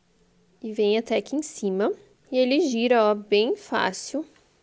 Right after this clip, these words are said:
Ele é todo desmontável, o meu é da Supergloss. Eu vou deixar o link de compra pra vocês, quem quiser comprar.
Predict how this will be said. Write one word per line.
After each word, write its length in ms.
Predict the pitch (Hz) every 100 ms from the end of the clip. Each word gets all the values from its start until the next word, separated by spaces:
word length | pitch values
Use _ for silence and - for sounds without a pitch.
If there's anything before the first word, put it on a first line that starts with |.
| _ _ - _ _ _ -
Ele 200 | 220 220
é 80 | 226
todo 440 | - 294 254 311
desmontável, 920 | - 285 285 302 240 180 175 190 226 -
o 80 |
meu 220 | 233 226 226
é 80 |
da 120 | 214 226
Supergloss. 1000 | - - 285 302 220 208 202 240 - -
Eu 80 | 208
vou 120 | 202
deixar 320 | 214 - 233
o 20 |
link 340 | 226 220 220 214
de 240 | 240 208
compra 380 | 208 202 202 -
pra 200 | - 190
vocês, 280 | 190 202 202
quem 160 | -
quiser 220 | 208 - 185
comprar. 420 | - 190 -